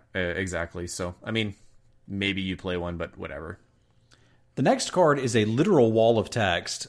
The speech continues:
Speaker 2: Uh, Wall of Runes is blue for an oh four defender. When it enters the battlefield, scry one.
Speaker 1: I don't foresee myself ever playing this card. I'm gonna give it a D minus.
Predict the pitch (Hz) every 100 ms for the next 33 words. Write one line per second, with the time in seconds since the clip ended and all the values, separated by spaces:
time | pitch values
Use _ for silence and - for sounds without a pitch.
0 | - 107 98 95 113 185 170 120 127 127
1 | 131 123 - 110 95 101 117 143 143 120
2 | 107 95 117 - 113 104 104 135 139 139
3 | 120 101 - 117 107 104 104 104 98 101
4 | - - 90 87 82 82 107 _ _ _
5 | _ _ _ _ _ _ - 156 277 -
6 | 139 139 123 - 101 - 101 95 101 92
7 | 85 85 92 90 95 95 90 90 85 85
8 | 87 85 85 90 -